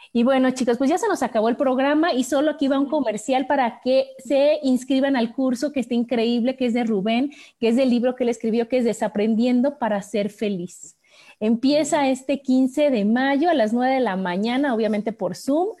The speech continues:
Cuesta quinientos pesos y te va a incluir el libro y las trece meditaciones online. Y la verdad que está bien padre porque te explica de una manera súper linda y súper amorosa que venimos a este mundo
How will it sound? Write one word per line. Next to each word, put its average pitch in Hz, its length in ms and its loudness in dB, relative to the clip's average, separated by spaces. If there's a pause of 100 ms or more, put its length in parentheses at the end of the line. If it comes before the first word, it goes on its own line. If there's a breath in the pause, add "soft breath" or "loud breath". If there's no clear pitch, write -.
(320 soft breath)
Cuesta 285 300 0
quinientos 254 640 0
pesos 302 580 0 (480 soft breath)
y 311 460 -2 (400)
te 240 120 0
va 262 80 2
a 277 40 2
incluir 285 320 2
el 247 140 2
libro 302 320 2
y 254 80 0
las 233 220 0
trece 262 300 0
meditaciones 220 760 -2
online. 220 580 -2 (340 soft breath)
Y 233 60 0
la 233 100 2
verdad 254 160 2
que 302 60 -2
está 277 180 -2
bien 277 180 0
padre 254 320 0
porque 220 500 -4 (220 loud breath)
te 240 80 -2
explica 285 420 -2
de 330 60 2
una 311 160 2
manera 240 360 0
súper 202 420 -2
linda 240 320 2
y - 20 -2
súper 226 280 -2
amorosa 214 460 0
que 277 100 -4
venimos 269 360 2
a 285 40 -2
este 277 200 -4
mundo 254 500 0